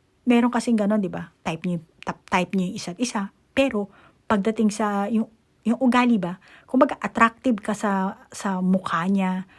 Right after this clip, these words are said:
Gusto mo yung itsura niya, yung fashion niya, yung, uh, tikas ng katawan niya. Ah, gusto mo yung family niya. Then, pero meron, meron namang, meron kayong parehong, ah, nagkakaroon kayo ng kompetensya. Ano?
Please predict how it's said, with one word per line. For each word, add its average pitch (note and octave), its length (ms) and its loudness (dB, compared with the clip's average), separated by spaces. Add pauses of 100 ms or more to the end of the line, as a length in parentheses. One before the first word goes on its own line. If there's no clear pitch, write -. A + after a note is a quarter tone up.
(140)
Gusto F3+ 340 -4
mo F3 60 0
yung E3+ 240 -2
itsura F3+ 420 -6
niya, F#3 300 -4
yung D#3 180 -8
fashion G3 540 -4
niya, F#3+ 260 -4
yung, D#3+ 300 -8 (240)
uh, G3+ 160 -18 (180)
tikas F3+ 400 -4
ng E3+ 80 -4
katawan F#3 420 -2
niya. A3+ 220 2 (720)
Ah, E3 240 -2
gusto F3 240 -4
mo F3 80 -2
yung F3 120 -4
family G#3 440 2
niya. G#3+ 320 0
Then, A#3+ 240 2
pero G#3+ 240 -2
meron, G3 320 0
meron G#3 400 0
namang, F3+ 320 -2 (560)
meron A3 320 2
kayong F#3+ 320 0
parehong, F3+ 720 -2
ah, E3 400 -4 (480)
nagkakaroon F3+ 520 -2
kayo E3+ 200 -4
ng D#3+ 160 -2
kompetensya. D#3+ 880 -8 (160)
Ano? F3+ 320 -4